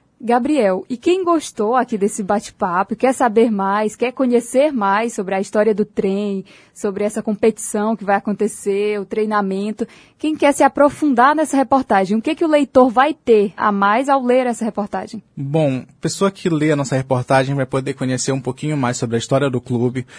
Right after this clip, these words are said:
Speaker 2: conhecer um pouquinho mais sobre a estrutura, é, a gente conversou com o técnico, a gente conversou com a presidente e principalmente a gente vai ter a oportunidade de conhecer a história de alguns garotos. A gente relatou também a história de alguns garotos que fazem parte lá da, da,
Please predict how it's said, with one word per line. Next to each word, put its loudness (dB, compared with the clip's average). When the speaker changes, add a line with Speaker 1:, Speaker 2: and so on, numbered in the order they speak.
Speaker 2:
conhecer 4
um 4
pouquinho 0
mais 0
sobre -2
a 0
estrutura, -2
é, 0
a 0
gente -2
conversou 0
com -2
o -2
técnico, -2
a 0
gente -12
conversou -6
com -4
a -6
presidente -2
e -8
principalmente -4
a 2
gente -8
vai 2
ter 0
a 6
oportunidade 2
de -8
conhecer 0
a 2
história 4
de 4
alguns 2
garotos. 2
A 0
gente -2
relatou 0
também -2
a 0
história -2
de -2
alguns -4
garotos 0
que -6
fazem 2
parte 0
lá 2
da, 0
da, -2